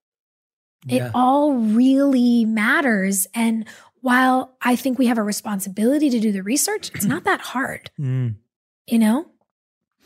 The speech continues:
Speaker 2: That's what I was gonna ask you, because when you're speaking about all these issues, all I'm hearing is research, study, learning. Like, these are not just,
Speaker 1: Mm-hmm.
Speaker 2: they're not sentimental for you.
Speaker 1: No.
Speaker 2: And, and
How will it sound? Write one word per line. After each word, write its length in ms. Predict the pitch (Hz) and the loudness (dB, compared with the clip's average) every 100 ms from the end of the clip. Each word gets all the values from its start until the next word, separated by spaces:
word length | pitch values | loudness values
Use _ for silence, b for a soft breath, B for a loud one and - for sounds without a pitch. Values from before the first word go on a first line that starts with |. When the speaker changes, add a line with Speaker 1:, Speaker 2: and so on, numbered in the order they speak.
| b b b | b b b
Speaker 2:
That's 220 | 160 175 | -2 0
what 140 | 208 143 | 0 0
I 20 | |
was 100 | 135 | 0
gonna 180 | 135 135 | 0 2
ask 240 | 156 - | 0 -2
you, 40 | 131 | -4
because 240 | 123 127 | -2 -2
when 140 | 127 135 | 0 0
you're 200 | 156 165 | 0 0
speaking 260 | - 135 | -4 -4
about 140 | 127 - | -4 -4
all 200 | 165 165 | 0 2
these 220 | 160 131 | 2 2
issues, 720 | 147 - - 113 107 110 - _ _ _ _ _ _ _ _ - | -2 -4 -4 -2 -4 -6 -12 _ _ _ _ _ _ _ _ -2
all 240 | 160 165 | 2 2
I'm 100 | 147 | 4
hearing 320 | 127 151 135 | 4 4 2
is 160 | 120 107 | 0 0
research, 600 | 117 143 113 123 113 - | 0 0 0 -2 -6 -6
study, 560 | - - 143 131 123 117 | -8 -2 2 2 2 0
learning. 480 | 123 135 139 127 | 0 2 2 2
Like, 260 | 120 127 123 | 0 -2 0
these 220 | 147 135 | 0 2
are 80 | 156 | 2
not 260 | 156 160 147 | 2 0 0
just, 300 | 139 208 240 | -2 0 0
Speaker 1:
Mm-hmm. 100 | 269 b b b b b | -2 b b b b b
Speaker 2:
they're 100 | 170 | 0
not 160 | 185 | 0
sentimental 800 | - 202 185 151 143 143 139 127 | 0 2 2 2 2 2 0 -2
for 160 | 98 - | -4 -8
you. 240 | 107 104 113 | -12 -12 -6
Speaker 1:
No. 460 | 247 220 208 202 - _ 147 | 2 4 4 2 -2 _ 0
Speaker 2:
And, 240 | 139 143 - | 0 0 -2
and 400 | 139 139 131 | 0 0 0